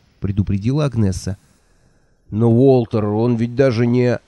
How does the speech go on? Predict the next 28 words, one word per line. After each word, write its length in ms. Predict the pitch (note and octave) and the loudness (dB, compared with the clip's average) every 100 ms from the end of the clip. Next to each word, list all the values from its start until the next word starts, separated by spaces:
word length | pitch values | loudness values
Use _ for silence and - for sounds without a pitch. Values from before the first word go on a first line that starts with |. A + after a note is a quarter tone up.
| _ | _
«Я 180 | F3+ F#3 | -6 -6
тоже 280 | - F3+ C#3+ | -4 -6 -6
вначале 440 | A#2 A2 - G2+ | -4 -4 -4 -4
не 100 | G#2 | -4
поверила, 560 | G2+ G#2 G2+ G2+ F#2+ G2 | -2 -2 0 0 0 0
но 140 | G#2+ | 0
когда 280 | A2+ A#2+ A#2 | -2 -2 -2
он 140 | A#2+ A#2 | -2 -4
сказал, 400 | - G#2 G2+ A2+ | -2 -2 -2 -4
что 180 | - | -6
видел 300 | G2+ G#2+ A2 | -6 -4 -6
призрака 500 | G2 A#2+ D3 G#2 - F#2+ | -4 -4 -4 -4 -6 -8
в 100 | F#2+ | -4
балетной 420 | A#2+ D#3+ - B2 | -4 -4 -4 -6
школе, 500 | - - G2 F#2 A2 - - _ | -6 -8 -8 -6 -10 -14 -20 _
а 120 | B2 | -8
там 180 | - C3 | -4 -4
ведь 160 | G#2 - | -4 -4
кругом 420 | B2 C3 B2+ G#2+ | -4 -2 0 0
зеркала, 600 | G#2+ G2+ A#2 G2+ G2 G#2 _ _ _ | 0 0 0 -2 -2 -8 _ _ _
а 100 | C#3 | -4
если 240 | C#3 B2+ | -2 -2
Уолтер 480 | D3 D#3 G#3 F#3 G#2+ | -4 -2 -2 -2 -4
распрямится, 720 | G#2 A2+ - E3 C#3+ G#2+ - - | -6 -8 -6 -4 -4 -6 -8 -12
то 120 | C#3+ | -10
будет 260 | G2+ F#2+ | -10 -8
довольно 320 | G2+ A2+ C3 D3+ | -4 -4 -4 -6
высоким. 540 | F#3 - C#4 - G#2 | -8 -10 -12 -12 -16